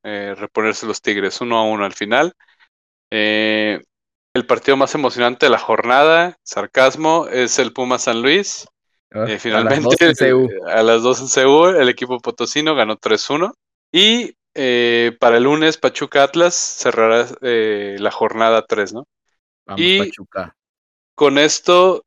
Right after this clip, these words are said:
Speaker 1: tendríamos como, bueno, ya, ya le damos un poquito más de, de importancia ahora sí a la tabla general.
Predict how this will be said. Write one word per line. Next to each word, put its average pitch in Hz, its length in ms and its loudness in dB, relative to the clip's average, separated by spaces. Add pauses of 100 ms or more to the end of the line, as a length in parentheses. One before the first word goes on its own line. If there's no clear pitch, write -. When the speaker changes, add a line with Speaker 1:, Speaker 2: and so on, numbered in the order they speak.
(100)
Speaker 1:
tendríamos 135 680 0
como, 110 540 -4
bueno, 156 220 0
ya, 143 240 4
ya 131 200 0
le 139 120 2
damos 135 340 0
un 127 180 -4
poquito 120 440 -8
más 113 260 -2
de, 120 160 0
de 117 120 -6
importancia 113 520 -2
ahora 110 140 2
sí - 100 -4
a 113 60 2
la 110 80 0
tabla 107 340 0
general. 110 460 -2